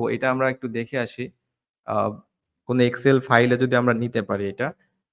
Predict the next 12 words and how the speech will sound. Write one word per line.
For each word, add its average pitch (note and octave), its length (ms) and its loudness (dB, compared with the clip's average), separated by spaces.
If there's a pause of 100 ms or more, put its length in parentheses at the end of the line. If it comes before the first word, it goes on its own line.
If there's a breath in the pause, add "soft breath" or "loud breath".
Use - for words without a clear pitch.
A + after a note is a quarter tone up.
(200)
তাহলে A2+ 280 -2
আমরা A2+ 220 -2
ওখানে A2 240 -6
আসলে A2 200 -10
কাউন্ট G#2+ 340 -6
করতে A2 220 -8
পারবো G2 300 -8
এটা, G2+ 240 -12 (320)
দেখতে A#2 240 -6
পাবো G2 260 -8
এটা। - 180 -14 (720)
ওকে? C3+ 180 -6